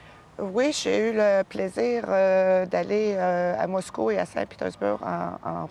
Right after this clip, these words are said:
en Russie. C'était organisé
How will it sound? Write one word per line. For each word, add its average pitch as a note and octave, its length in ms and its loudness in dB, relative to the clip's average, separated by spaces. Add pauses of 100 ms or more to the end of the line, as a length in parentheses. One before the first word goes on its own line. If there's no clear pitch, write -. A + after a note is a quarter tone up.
(140)
en E3+ 80 -2
Russie. D#3 300 -6 (1500)
C'était B3 420 -2
organisé A3+ 640 -2